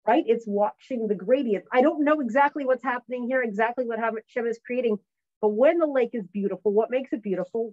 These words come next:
Watching it going from the depths of the water up, that like foam, I mean, like the steam on top, and then coming up into the sky, and what that gradient looks like is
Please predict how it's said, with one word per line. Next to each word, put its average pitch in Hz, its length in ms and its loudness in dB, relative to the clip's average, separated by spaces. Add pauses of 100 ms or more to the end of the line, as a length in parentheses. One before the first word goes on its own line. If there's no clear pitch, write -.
Watching 220 680 -2 (200)
it 214 200 -8
going 220 380 0 (180)
from 240 320 -4
the 233 120 0 (160)
depths 196 520 -6
of 214 120 -10
the 220 100 -4
water 190 440 -6 (100)
up, 277 280 -4 (120)
that 190 160 -4
like 180 180 -6 (540)
foam, 277 600 0
I 226 60 -2
mean, 220 180 -2
like 208 160 -2
the 202 100 -6
steam 269 520 -8
on 180 160 -4
top, 302 560 -4
and 214 140 -2
then 214 100 0
coming 233 320 -6
up 226 160 -4
into 226 180 -6
the 208 140 -6
sky, 254 500 -8
and 208 160 -6 (460)
what 190 380 -4
that 233 180 -2
gradient 208 640 -2
looks 190 400 -4
like 156 240 -4
is 180 240 -6